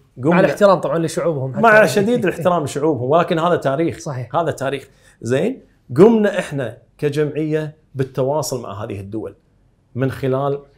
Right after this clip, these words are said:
Speaker 1: يعني محاولة، يعني الطلب منهم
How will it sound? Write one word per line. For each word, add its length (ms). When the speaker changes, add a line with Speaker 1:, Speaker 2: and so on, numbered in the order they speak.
Speaker 1:
يعني 400
محاولة، 800
يعني 200
الطلب 380
منهم 420